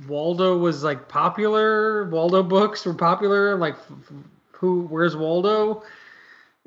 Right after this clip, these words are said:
It's like, "Find my Wa-," I, I don't know. It was like, "Hey,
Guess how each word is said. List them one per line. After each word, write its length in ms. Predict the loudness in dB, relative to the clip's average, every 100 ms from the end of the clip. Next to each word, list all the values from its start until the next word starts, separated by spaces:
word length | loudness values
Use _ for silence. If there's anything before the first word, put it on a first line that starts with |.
| _ _ _ -8
It's 180 | -4
like, 140 | -4 -6
"Find 340 | 0 2 4
my 120 | 4 2
Wa-," 160 | 0
I, 220 | -2 0
I 20 | 2
don't 240 | 2 4
know. 160 | 2 2
It 60 |
was 140 | 0 -2
like, 140 | -4
"Hey, 220 | -4 -4